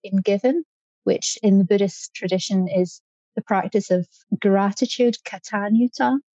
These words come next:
So with gratitude, it's like the opposite of taking things for granted and thinking that you are heir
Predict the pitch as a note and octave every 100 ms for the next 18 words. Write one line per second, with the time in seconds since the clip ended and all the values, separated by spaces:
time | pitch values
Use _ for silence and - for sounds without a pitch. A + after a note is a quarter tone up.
0 | - B3 G#3+ G#3 - G#3+ A#3+ - - -
1 | G3+ F3 - _ B3 B3 D4 C4+ B3+ A#3+
2 | - C4 - - - C#4+ - A#3+ A3+ A3
3 | G#3 G3+ G3+ G3 - G3 G3+ F3+ F3+ F#3
4 | G#3 A3 G#3 G3 F#3 G3 F#3+ G3 F3+ G3
5 | F#3+ F3+ F3+ - F#3+ G3 G3+